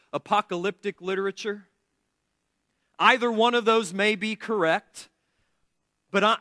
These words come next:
I'm inclined to think that they are best understood against the backdrop of Joshua six, where the seven priests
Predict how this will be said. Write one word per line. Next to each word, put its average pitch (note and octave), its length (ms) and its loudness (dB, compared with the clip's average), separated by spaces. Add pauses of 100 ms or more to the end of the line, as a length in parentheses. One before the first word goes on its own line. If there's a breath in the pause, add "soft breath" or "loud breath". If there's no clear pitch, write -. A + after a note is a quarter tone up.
I'm B3+ 280 2
inclined A3+ 600 -2
to G3 120 -8
think G3+ 420 -4
that F3 180 -10
they G3+ 180 -2
are F3 120 0
best A3+ 440 -2
understood G#3+ 720 -4
against F3 340 -8
the F3 80 -8
backdrop E3 680 0
of D#3+ 100 -10
Joshua E3 480 -4
six, - 840 -10 (960)
where F#3 180 -2
the F3+ 100 -6
seven A#3+ 520 -2
priests - 1000 -8